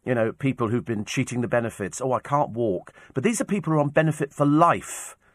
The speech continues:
They've, you know, they don't bother checking them because they've, they've, they, I don't know why they don't check them. Some bloke said he couldn't walk. He couldn't even lift up a pencil. He needed twenty-four hour medical help. He was a lying little toe rag.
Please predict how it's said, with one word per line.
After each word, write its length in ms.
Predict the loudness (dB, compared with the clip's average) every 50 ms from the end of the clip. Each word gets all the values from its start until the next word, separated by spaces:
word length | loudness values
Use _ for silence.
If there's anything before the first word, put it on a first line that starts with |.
| _ _ _ _ _ _ 2
They've, 220 | 4 4 4 4 0
you 100 | 0 2
know, 120 | 2 4 4
they 120 | 4 2
don't 300 | 4 4 4 4 4 4
bother 180 | 4 4 4 2
checking 340 | 0 0 0 0 0 0 -4
them 100 | -4 -4
because 280 | -6 -4 -4 -4 0
they've, 320 | 0 0 0 0 -2 -6 -10
they've, 200 | -6 -2 0 2
they, 60 | 2 0
I 240 | 0 2 0 0
don't 280 | 0 0 0 0 0 0
know 60 | 0
why 140 | 2 2 2
they 80 | 2 2
don't 180 | -2 -2 -2
check 220 | -2 -4 -4 -2 -4
them. 140 | -6 -4
Some 180 | 0 0 0 2
bloke 180 | 2 -2 -2 -2
said 140 | -4 -6
he 60 | -4 -2
couldn't 280 | -4 -4 -4 -2 0
walk. 380 | 2 4 4 4 2 0 -6 -20 -20 -20 -20 -16 -12
He 80 | -6 -2
couldn't 200 | 2 2 4 4
even 180 | 4 2 0
lift 140 | 0 2 0
up 120 | 0 0
a 40 | 0
pencil. 420 | -2 0 0 0 0 -2 -4 -4 -2
He 60 | 0
needed 260 | 0 0 -2 -4 -6
twenty-four 400 | -2 -2 0 0 0 2 2 4
hour 80 | 4 4
medical 380 | 4 2 0 -2 -4 -4 -2
help. 200 | -2 -2 -4 -6 -12 -20 -20 _ -6
He 140 | -2 2 4
was 160 | 4 6 6
a 60 | 6
lying 500 | 6 6 6 6 6 8 8 6 4 4
little 220 | 2 2 0 0 -4 -4 0
toe 240 | 2 2 4 6
rag. 440 | 6 6 6 6 4 0 -4 -8 -14